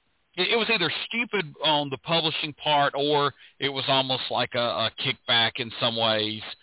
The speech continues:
to give Hillary Clinton that kind of money. Um, and she ended up selling that many 'cause he said, "I'd eat my shoe if he'd ever did it." And then she was, of course, incredibly gracious and brought a shoe cake out for him to eat. Um,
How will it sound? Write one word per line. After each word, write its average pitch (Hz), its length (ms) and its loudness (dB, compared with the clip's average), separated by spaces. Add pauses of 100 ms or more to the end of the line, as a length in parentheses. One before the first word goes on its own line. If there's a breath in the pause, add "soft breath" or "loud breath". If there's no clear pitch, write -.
(320 soft breath)
to 139 100 0
give 117 200 0
Hillary 113 340 0
Clinton 113 260 -4
that 110 140 -4
kind 117 200 0
of 107 40 -4
money. 107 460 0 (380 loud breath)
Um, 123 340 2
and 139 120 -4 (120)
she 190 80 2
ended 233 180 0
up 196 80 -2 (140)
selling 202 240 0
that 113 160 -2
many 120 260 -4
'cause 139 160 -2
he 139 200 -4
said, 143 120 2
"I'd 131 140 4
eat 143 180 -2
my 131 160 -2 (140)
shoe 131 160 -6
if 113 140 -8
he'd 117 140 -6
ever 113 200 -2
did 110 240 0
it." 107 140 -2
And 113 120 0
then 117 100 -6 (140)
she 160 100 2
was, 143 160 0
of - 60 -8
course, 120 240 -4 (420 loud breath)
incredibly 123 640 2
gracious 110 640 2
and 117 160 -4
brought 110 260 2
a 113 60 0 (180)
shoe 117 200 0
cake 104 340 0
out 98 320 -2 (500 soft breath)
for 120 200 2
him 110 180 2
to 123 80 2
eat. 107 480 2 (500 soft breath)
Um, 117 540 2